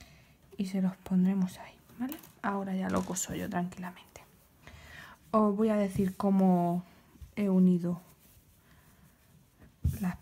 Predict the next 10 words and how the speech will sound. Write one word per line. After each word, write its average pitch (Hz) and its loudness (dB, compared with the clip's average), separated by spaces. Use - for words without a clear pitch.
piezas 262 -4
de 233 0
la 208 -2
cabeza, 269 -6
¿vale? 330 -6
Las 185 -4
ponemos 208 -4
así, 190 -10
las 190 2
enfrentamos. 190 0